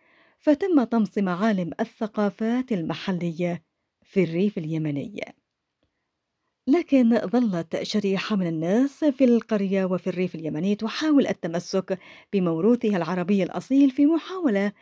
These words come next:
لتأكيد روح الخصوصية والمحافظة على موروثها المستمد من تاريخها المتجذر. لهذا نتمنى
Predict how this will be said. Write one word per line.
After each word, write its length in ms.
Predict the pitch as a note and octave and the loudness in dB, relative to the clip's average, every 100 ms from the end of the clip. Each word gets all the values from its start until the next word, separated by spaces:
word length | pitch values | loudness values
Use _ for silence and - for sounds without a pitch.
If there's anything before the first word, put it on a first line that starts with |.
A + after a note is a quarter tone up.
| - - - | -20 -12 -8
لتأكيد 560 | G#3 - - G#3 G3 | -4 -4 0 2 2
روح 320 | F#3 B3 D#4+ D4 | 2 0 2 0
الخصوصية 760 | A3 A3+ A3+ G#3 G#3 F#3 F#3+ _ - _ | 2 0 -2 -2 -2 0 -2 _ -20 _
والمحافظة 640 | D4+ E4 D4+ F4+ F4+ B3+ E3+ | 2 2 0 -4 -4 -4 -2
على 240 | E3+ F3 | -2 -4
موروثها 680 | D#3+ E3 F#3 A3 A3 G3+ G3 _ _ | -4 -4 -2 -2 0 -2 -4 _ _
المستمد 840 | D4 D4+ C#4+ - C4 G#3 D#3 - - _ _ _ | 4 6 6 2 0 0 -2 -8 -12 _ _ _
من 140 | E3+ E3 | -8 -6
تاريخها 520 | F3+ D#3 G3+ - F3+ | -6 -2 -2 -2 -2
المتجذر. 920 | D#3+ F3 G#3 G3 F3+ B3+ G3 D3+ - - _ _ _ _ _ _ _ _ _ _ _ _ _ _ _ _ _ _ | 0 -2 0 2 2 2 0 -2 -4 -8 _ _ _ _ _ _ _ _ _ _ _ _ _ _ _ _ _ _
لهذا 480 | G#3+ A3 G#3+ E3+ G#3 | 4 6 4 2 0
نتمنى 680 | D#4+ - C#4+ G3 D3+ C#3 | 0 0 2 2 -2 -8